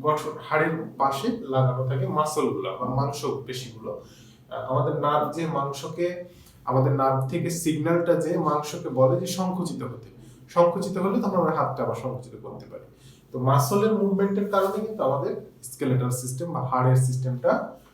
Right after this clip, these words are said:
মুভমেন্ট করে। এরপরে দেখুন নার্ভাস সিস্টেম, এক নম্বর, দুই নম্বর। এরপর হচ্ছে নার্ভাস সিস্টেম।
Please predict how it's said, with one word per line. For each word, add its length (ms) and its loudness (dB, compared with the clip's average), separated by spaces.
মুভমেন্ট 480 4
করে। 320 0
এরপরে 560 6
দেখুন 320 2
নার্ভাস 520 2
সিস্টেম, 320 0
এক 240 -12
নম্বর, 220 -4
দুই 160 -6
নম্বর। 180 -6
এরপর 280 0
হচ্ছে 160 0
নার্ভাস 440 0
সিস্টেম। 300 2